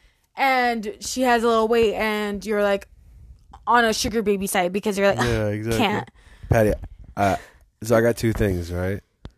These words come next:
Speaker 2: So number one is, like, aren't you, I d-, I don't get,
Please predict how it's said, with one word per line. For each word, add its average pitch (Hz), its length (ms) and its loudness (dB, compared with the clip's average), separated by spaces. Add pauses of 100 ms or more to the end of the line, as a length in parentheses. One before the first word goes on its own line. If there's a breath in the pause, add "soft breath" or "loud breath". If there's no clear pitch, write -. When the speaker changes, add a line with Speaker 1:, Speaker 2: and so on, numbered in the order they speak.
(800)
Speaker 2:
So 113 120 -4
number 123 320 2
one 123 280 4
is, 104 200 -2
like, 98 320 -2 (880)
aren't 160 360 -2
you, 180 440 -4 (1080)
I - 240 -14
d-, 131 140 -4
I 185 120 0
don't 247 200 2
get, 165 320 0